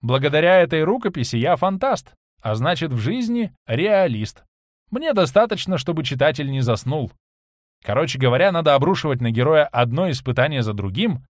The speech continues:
и дать ему выйти из них с честью, пусть с мордой в крови и утраченной верой в человечество. Кровь, тьфу, мыло, вода и бактерицидные пластыри пока еще не в дефиците.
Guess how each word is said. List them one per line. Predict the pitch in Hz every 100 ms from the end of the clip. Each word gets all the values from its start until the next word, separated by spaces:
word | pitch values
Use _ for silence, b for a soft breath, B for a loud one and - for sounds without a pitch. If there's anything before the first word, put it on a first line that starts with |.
| _ 147
и | 135
дать | 135 226 226
ему | 240 240
выйти | 156 226 190
из | 226 160
них | 190 214
с | - -
честью, | 240 220 - 180 - _ _ _ _ _
пусть | 269 135 -
с | 120
мордой | 151 127 117
в |
крови | - 95 143 240 - b
и | 170
утраченной | 170 127 196 240 208 208 185
верой | 131 170 139
в |
человечество. | 135 131 117 170 123 107 92 82 _ _ _ _ _
Кровь, | - 185 135 - _ _
тьфу, | - 247 202 - _ _ _ _
мыло, | 127 190 196
вода | 156 151 180
и | 175
бактерицидные | 143 156 156 131 170 156 131
пластыри | 151 247 - 110 95
пока | 139 208
еще | 185 165
не | 165
в | 135
дефиците. | 123 131 123 98 85 -